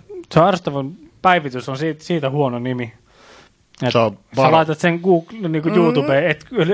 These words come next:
Speaker 1: he millään ilmeellä löydä
Speaker 2: Se on
Speaker 1: mitään
Speaker 2: vitu
Speaker 1: meidän
Speaker 2: hy-,
Speaker 1: kontenttia.
Speaker 2: se on hyvä ja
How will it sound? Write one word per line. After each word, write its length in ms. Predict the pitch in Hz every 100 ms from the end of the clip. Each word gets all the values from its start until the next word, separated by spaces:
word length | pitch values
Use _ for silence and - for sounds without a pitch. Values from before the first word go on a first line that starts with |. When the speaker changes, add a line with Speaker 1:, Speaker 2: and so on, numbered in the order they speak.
| 165
Speaker 1:
he 220 | 170 214 - - -
millään 380 | 190 180 135
ilmeellä 340 | 139 135 127 131
löydä 120 | 135 139
Speaker 2:
Se 0 |
on 60 |
Speaker 1:
mitään 300 | 165 151 120
Speaker 2:
vitu 100 | 135 135
Speaker 1:
meidän 180 | 135 131
Speaker 2:
hy-, 40 |
Speaker 1:
kontenttia. 420 | 147 139 127 120
Speaker 2:
se 60 | 123
on 100 | 123
hyvä 280 | 143 127 107
ja 180 | 113